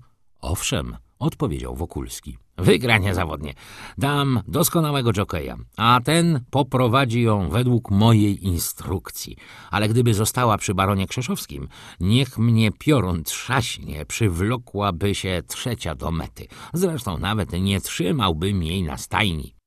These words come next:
"Dyrektor jeszcze nie może uspokoić się?" wtrącił ze słodkim uśmiechem Maruszewicz. "Uspokoić się?" krzyknął dyrektor, czerwieniejąc z gniewu. "No niech pan Wokulski osądzi.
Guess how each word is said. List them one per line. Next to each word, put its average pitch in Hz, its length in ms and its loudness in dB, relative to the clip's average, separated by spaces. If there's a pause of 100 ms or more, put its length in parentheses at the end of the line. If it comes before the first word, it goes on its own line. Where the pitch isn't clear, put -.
"Dyrektor 120 640 2
jeszcze 127 400 -2
nie 135 100 2
może 131 220 0
uspokoić 123 600 0
się?" 190 220 -2 (240)
wtrącił 92 520 -2
ze 85 260 -2
słodkim 92 380 -4
uśmiechem 85 480 -4
Maruszewicz. 76 1080 -6 (560)
"Uspokoić 123 640 0
się?" 254 340 0 (120)
krzyknął 76 380 -6
dyrektor, 98 460 -4
czerwieniejąc 87 840 -2
z 80 140 -4
gniewu. 87 400 0 (220)
"No 104 100 0
niech 147 400 2
pan 117 360 6
Wokulski 95 680 -4
osądzi. 65 580 -6